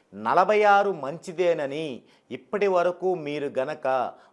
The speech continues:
మొబైల్పై గనక ఆ స్టిక్కర్ అంటించుకునేవాళ్ళు వారి యొక్క date of birth రాసుకోండి, డేట్ను సింగిల్ చేయండి, మంత్ సింగిల్ చేయండి, ఇయర్ సింగిల్ చేయండి,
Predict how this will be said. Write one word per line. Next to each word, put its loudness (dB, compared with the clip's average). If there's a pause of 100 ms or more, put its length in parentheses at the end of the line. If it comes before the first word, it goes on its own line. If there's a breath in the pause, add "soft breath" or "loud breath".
మొబైల్పై -2
గనక -6
ఆ -2
స్టిక్కర్ -8
అంటించుకునేవాళ్ళు -6 (300 soft breath)
వారి 4
యొక్క -4
date 0
of 0
birth -2
రాసుకోండి, -4 (260 loud breath)
డేట్ను -2
సింగిల్ -8 (100)
చేయండి, 0
మంత్ -4
సింగిల్ -10 (100)
చేయండి, -4
ఇయర్ -2
సింగిల్ -10
చేయండి, -8